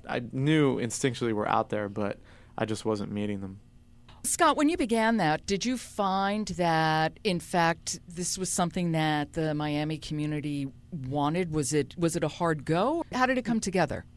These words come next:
Speaker 1: No, I mean, it was very small and grassroots. Um, I mean, it still is. It's still pretty much just me.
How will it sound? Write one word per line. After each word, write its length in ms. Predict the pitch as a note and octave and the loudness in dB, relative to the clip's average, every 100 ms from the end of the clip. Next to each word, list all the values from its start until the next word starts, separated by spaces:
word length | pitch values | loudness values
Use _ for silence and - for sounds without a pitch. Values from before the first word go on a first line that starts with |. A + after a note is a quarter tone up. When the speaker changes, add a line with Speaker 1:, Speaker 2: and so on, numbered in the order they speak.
| - - - | -20 -10 0
Speaker 1:
No, 320 | D#3+ G3 F3+ | 4 8 8
I 260 | D#3+ C#3+ | 6 4
mean, 160 | D3 E3 | 4 4
it 80 | D#3 | 4
was 140 | C#3+ | 2
very 240 | C3 D#3+ C#3 | 4 4 4
small 360 | - B2+ B2+ | 0 0 2
and 100 | A#2 | 2
grassroots. 760 | A2 A2 - A#2+ A2+ A2+ - - | 0 -2 0 0 0 -2 -8 -4
Um, 240 | A2 A2 G#2+ | -2 -2 0
I 80 | B2 | 0
mean, 160 | C3 | 0
it 80 | G#2+ | -2
still 300 | - B2 A#2+ | 0 2 2
is. 220 | G#2 G2 | 0 -6
It's 120 | G2+ | -10
still 200 | - C3 | -2 -2
pretty 220 | G#2 A2+ G#2+ | 0 -4 -4
much 240 | G#2 - | -6 -8
just 140 | - | -10
me. 340 | G#2 G#2+ G#2+ | -6 -6 -6